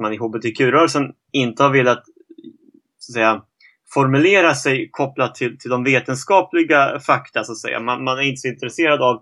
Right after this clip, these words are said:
eh, vad biologin eller psykologin säger, utan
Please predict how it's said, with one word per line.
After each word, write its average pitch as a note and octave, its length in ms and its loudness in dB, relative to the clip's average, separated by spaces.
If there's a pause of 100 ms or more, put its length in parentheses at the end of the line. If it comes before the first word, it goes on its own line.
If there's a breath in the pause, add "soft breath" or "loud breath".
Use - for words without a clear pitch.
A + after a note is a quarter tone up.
(520)
eh, A2+ 200 -2 (320)
vad A#2 180 0
biologin C3 640 0
eller A#2+ 160 4
psykologin A#2 800 0
säger, G#2+ 360 4
utan A#2 320 4